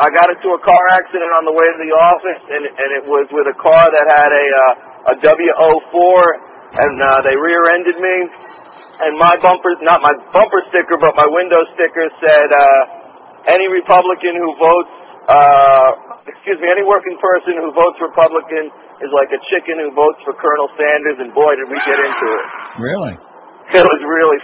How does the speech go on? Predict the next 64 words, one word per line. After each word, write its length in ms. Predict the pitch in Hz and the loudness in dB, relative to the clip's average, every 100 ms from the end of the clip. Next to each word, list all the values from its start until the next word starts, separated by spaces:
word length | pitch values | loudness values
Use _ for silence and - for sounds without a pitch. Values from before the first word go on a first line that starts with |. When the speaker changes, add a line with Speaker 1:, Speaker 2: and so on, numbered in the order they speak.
| 151 | 0
Speaker 1:
funny, 240 | 139 117 | 0 -2
man. 320 | 110 107 101 - | -6 -6 -6 -2
But 80 | 147 - | -2 -2
do 340 | - - - 226 | -20 -16 -8 -6
you 80 | |
still 160 | - 240 | -2 2
have 160 | 240 240 | 2 2
that 80 | |
Speaker 2:
Yeah, 80 | 247 | 2
well, 160 | 233 220 | 2 2
Speaker 1:
paper 80 | 226 | 2
I 80 | |
Speaker 2:
all 80 | 240 | 2
those 160 | 220 185 | -2 -2
Speaker 1:
sent 0 | |
you? 80 | 202 | -4
Speaker 2:
right-wingers 320 | 185 190 180 156 | -6 -8 -8 -6
are 160 | 147 | -8
a 40 | 127 | -8
pain 160 | 160 147 | -10 -10
in 80 | |
the 120 | 139 135 120 | -10 -10 -12
ass. 80 | - | -10
Do 80 | |
I 160 | 147 139 | -8 -8
still 160 | 185 170 | -8 -8
have 160 | 160 | -8
what? 240 | 147 185 214 _ - - - - | -8 -8 -10 _ -20 -20 -20 0
Speaker 1:
That 160 | - - | 2 2
paper, 460 | - 208 202 214 202 | 0 -2 -2 -6 -8
so 80 | 196 | -4
I 160 | 165 - | -4 -4
could 160 | 175 | -8
call. 240 | - 190 180 160 | 0 2 2 -2
It's 160 | - | -6
still 160 | - 226 | 0 2
the 140 | 208 - | 0 -2
same 240 | 190 175 - | -4 -4 -2
phone 240 | 180 170 | 0 0
number, 240 | 139 117 | -2 -2
I 120 | 107 107 | -4 -4
think, 240 | 123 110 | -8 -10
Speaker 2:
All 80 | 117 | -10
right, 160 | 104 98 | -10 -8
Speaker 1:
man. 20 | |
Speaker 2:
just 140 | - - | -10 -12
hang 220 | 190 233 | -12 -10
on. 220 | 214 190 | -10 -10
Don't 80 | 202 | -10
get 140 | 214 - | -10 -10
pushy 320 | 240 226 180 | -10 -10 -10
now. 160 | 147 147 | -10 -10
I 40 | 147 | -10
still 160 | 180 170 | -10 -10
have 220 | 175 156 | -8 -10
it 60 | 120 | -10
here. 160 | 117 120 | -8 -4
Speaker 1:
I'm 160 | 139 - | -4 0
very 320 | 143 160 165 | 2 2 2
excited, 480 | - 151 151 196 160 | -2 2 2 2 -2
Neil. 240 | 127 113 | -8 -12
Can 160 | 120 110 | -12 -16
you 80 | - | -4
tell? 260 | 123 143 | 0 0